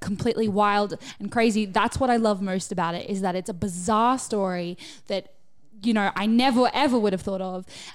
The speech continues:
but it's done beautifully. Like, it, it's amazing to watch. You, you end up rooting for the rats, which most people really hate, and you want them to succeed. You want them to cook. You want them to win. You wanna eat all the food that's on the screen. It's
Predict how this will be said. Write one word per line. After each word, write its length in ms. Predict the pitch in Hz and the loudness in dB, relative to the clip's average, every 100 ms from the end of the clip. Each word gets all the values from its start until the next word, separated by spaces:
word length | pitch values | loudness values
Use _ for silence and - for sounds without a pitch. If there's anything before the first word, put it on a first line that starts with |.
| - | -8
but 240 | 214 196 - - - | -2 -2 -4 -16 -6
it's 160 | 254 190 | -6 -4
done 460 | - 233 254 262 226 | 0 4 4 2 -2
beautifully. 720 | 190 214 254 240 - 196 175 | -4 -2 -2 -4 0 0 0
Like, 240 | 180 180 - | -2 -2 2
it, 200 | 233 - - | 2 2 0
it's 180 | 240 | 2
amazing 500 | 247 240 240 254 262 262 | 6 6 6 6 4 4
to 80 | |
watch. 360 | 247 202 202 214 | 2 2 0 0
You, 280 | 208 220 - | -4 -4 -4
you 160 | 233 226 233 | -4 -4 2
end 160 | 247 | 4
up 80 | 277 | 4
rooting 440 | 214 214 240 254 233 | 2 2 4 4 2
for 80 | |
the 120 | 202 190 | 2 2
rats, 460 | 175 185 - - | 2 -2 -4 -8
which 180 | 214 - | -6 -2
most 220 | 214 208 | -2 -2
people 240 | - 226 208 | -2 -2 -2
really 300 | 196 202 202 | 0 0 0
hate, 480 | - 262 185 - - - 359 214 - | -2 -4 -4 -6 -12 -16 -16 -12 -4
and 180 | 233 | 0
you 140 | 233 240 | 2 2
want 460 | 226 269 311 - | 2 2 2 0
them 240 | 269 269 269 | 2 4 4
to 100 | 311 | 0
succeed. 420 | 320 - 392 349 | -4 -2 0 2
You 60 | 285 | 2
want 160 | 294 | 0
them 120 | 320 311 | 0 -2
to 100 | 330 | -4
cook. 380 | - 403 403 | 0 0 2
You 100 | 285 | 0
want 220 | 254 277 294 | 2 0 2
them 180 | 285 285 | 0 2
to 140 | 294 | 0
win. 420 | 226 302 330 269 | 0 2 4 4
You 100 | 233 | 2
wanna 180 | 226 269 - | 2 0 0
eat 140 | 277 | -2
all 80 | 294 | -2
the 80 | 277 | -4
food 240 | - 285 240 | -4 -4 -2
that's 160 | 247 | -2
on 120 | 269 | -2
the 60 | 262 | -2
screen. 480 | - 285 285 208 180 302 - 285 - | -2 0 0 -2 -6 -14 -18 -14 -2
It's 360 | 240 - - | -2 -2 -14